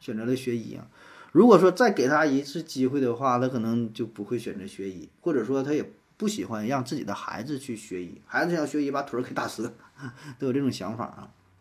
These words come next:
当然，以上所有这些都是咱们一家之言哈。每个人呢，在自己的这个行业干久了之后，都会只看到自己行业当中的苦，然后看到其他行业当中的甜，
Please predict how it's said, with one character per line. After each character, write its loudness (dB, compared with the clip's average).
当 2
然， 4
以 4
上 0
所 2
有 6
这 2
些 -4
都 -4
是 -6
咱 -8
们 -6
一 2
家 2
之 -2
言 -6
哈。 -12
每 2
个 8
人 8
呢， 6
在 8
自 2
己 4
的 6
这 2
个 0
行 -2
业 2
干 0
久 -2
了 -2
之 -4
后， -2
都 0
会 2
只 -8
看 -4
到 -2
自 -6
己 -2
行 -4
业 -2
当 -4
中 -4
的 -4
苦， -12
然 -12
后 -8
看 -4
到 0
其 -6
他 2
行 -6
业 -4
当 -4
中 -6
的 -4
甜， -8